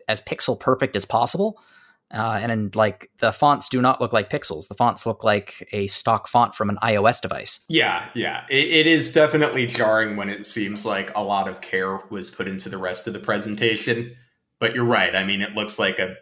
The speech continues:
Speaker 2: stock Unity font or something.
Speaker 1: I've always, I think it's curious that, uh, I mean, going back to the pixel remaster thing, and these things are the original games, that they completely, uh, left out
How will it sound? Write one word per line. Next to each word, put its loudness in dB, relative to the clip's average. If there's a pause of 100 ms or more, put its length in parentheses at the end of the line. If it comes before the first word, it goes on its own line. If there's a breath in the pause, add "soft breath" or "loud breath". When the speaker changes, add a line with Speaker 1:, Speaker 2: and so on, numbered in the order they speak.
Speaker 2:
stock -2
Unity -10
font -12
or -12
something. -8 (100)
Speaker 1:
I've 2
always, 4
I 2
think -2
it's -4
curious 2
that, 0 (100)
uh, -4 (160)
I -4
mean, -2
going 0
back 0
to -10
the -18
pixel -2
remaster 0
thing, -6
and -4
these -4
things -4
are 0
the -4
original -4
games, -4 (440 loud breath)
that 0
they 6
completely, 0 (120)
uh, 4 (360)
left 0
out 6